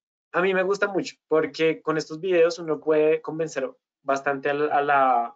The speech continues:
a la, a la población en general de, pues, dinámicas en concreto, de transmitir mensajes y demás. ¿Cómo funcionan estos videos? Pues, básicamente, eh, me doy acá a View, le doy en Agregar animación,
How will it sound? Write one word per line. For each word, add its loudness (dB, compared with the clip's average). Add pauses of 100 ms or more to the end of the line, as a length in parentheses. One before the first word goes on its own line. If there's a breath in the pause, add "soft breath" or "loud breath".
a -12
la, 2
a -10
la -6
población -2
en -10
general 0
de, 0
pues, -10
dinámicas -6
en -8
concreto, -4
de 2
transmitir -12
mensajes -4
y -2
demás. -2 (400 soft breath)
¿Cómo 0
funcionan 0
estos -10
videos? -2 (300)
Pues, 0
básicamente, -2
eh, -6
me -6
doy -2
acá 0
a 2
View, -2 (140)
le 0
doy 2
en -4
Agregar 0
animación, -4